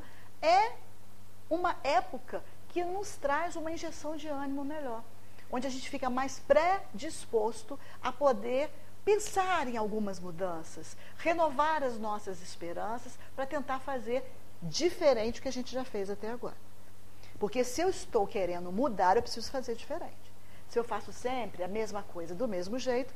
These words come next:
os resultados serão idênticos. Então, pra que a gente se renove, se modifique e para melhor, é preciso que a gente queira e faça alguma coisa pra essa mudança. Nós trouxemos aqui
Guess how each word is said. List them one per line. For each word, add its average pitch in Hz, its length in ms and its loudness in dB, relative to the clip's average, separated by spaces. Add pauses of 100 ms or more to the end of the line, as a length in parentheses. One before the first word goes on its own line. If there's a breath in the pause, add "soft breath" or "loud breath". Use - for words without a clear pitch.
(140 loud breath)
os 381 140 0
resultados 196 520 -4
serão 185 280 -6
idênticos. - 600 -4 (380 loud breath)
Então, 233 180 -2
pra 269 160 2
que 269 80 0
a 262 60 4
gente 285 300 -2
se 381 300 2 (140)
renove, 180 840 0 (220 loud breath)
se - 260 0
modifique 269 1080 2
e 233 280 0 (100)
para 180 280 2
melhor, 208 400 0 (260 loud breath)
é 330 80 -2
preciso 277 680 -2
que - 140 -4
a 349 160 -2
gente 233 520 -4 (140)
queira 214 600 4 (180 loud breath)
e 359 80 -4
faça 262 460 2
alguma 262 320 2
coisa 220 360 0
pra 269 220 0
essa 202 280 -2
mudança. - 540 -4 (1120 loud breath)
Nós 381 160 2
trouxemos 226 560 2
aqui 196 440 2